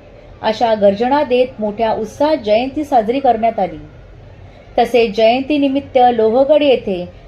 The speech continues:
अखिल भारतीय छावा संघटनेच्या वतीने आयोजित लोहगड येथील जिल्हा परिषद प्राथमिक शाळेमधील विद्यार्थ्यांना शालेय साहित्याचे वाटप करण्यात आले. त्यानंतर संघटनेच्या वतीने लोहगड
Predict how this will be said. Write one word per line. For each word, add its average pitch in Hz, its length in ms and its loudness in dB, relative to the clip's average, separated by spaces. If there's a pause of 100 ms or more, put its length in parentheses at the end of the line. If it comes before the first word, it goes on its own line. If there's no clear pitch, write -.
(140)
अखिल 381 340 0
भारतीय 370 380 2 (100)
छावा 214 300 2
संघटनेच्या 254 640 -2
वतीने 220 600 -2 (400)
आयोजित 294 540 2
लोहगड 269 500 4
येथील 202 460 -4 (420)
जिल्हा 285 360 2
परिषद 339 500 0
प्राथमिक 285 480 0
शाळेमधील 262 680 0 (400)
विद्यार्थ्यांना 320 680 2
शालेय 262 480 2
साहित्याचे 294 600 0
वाटप 269 400 0
करण्यात 277 320 0
आले. 165 240 -4 (1300)
त्यानंतर 392 520 0
संघटनेच्या 330 640 0
वतीने 311 540 0
लोहगड 247 480 2